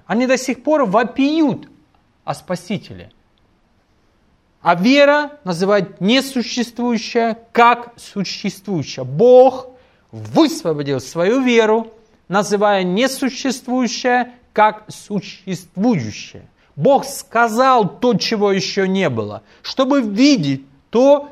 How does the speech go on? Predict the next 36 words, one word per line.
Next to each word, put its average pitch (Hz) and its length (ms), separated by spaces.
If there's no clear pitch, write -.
чего 226 760
ещё 185 760
не 202 200
было. 107 200
Это 151 220
основа. 202 520
Если 226 280
вы 240 120
хотите 247 680
увидеть 175 500
то, 156 300
чего 185 400
ещё 170 300
нет, 185 420
но 190 140
на 226 220
это 247 360
есть 214 420
воля 170 380
Божья, 170 640
и 107 60
вы 120 100
знаете 160 480
об 208 140
этом, 214 320
потому 139 260
что 139 220
у 135 40
вас 135 200
есть 127 160
обетование, 143 760
то 175 100
вы 247 220
имеете 220 420
все - 360
права 196 580